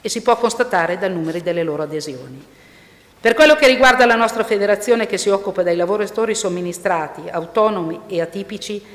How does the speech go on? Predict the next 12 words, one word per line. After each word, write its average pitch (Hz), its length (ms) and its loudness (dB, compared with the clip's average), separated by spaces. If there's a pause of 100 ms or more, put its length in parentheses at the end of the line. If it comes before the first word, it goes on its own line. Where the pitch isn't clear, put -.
(180)
la 208 160 0
cooperazione 262 640 4
con 233 140 2
le 226 80 2
federazioni 214 640 2
si 214 140 -8
sta 220 160 2
rivelando 202 500 2
il 185 60 -2
vero 190 220 2
valore 180 380 2
aggiunto. 139 720 -12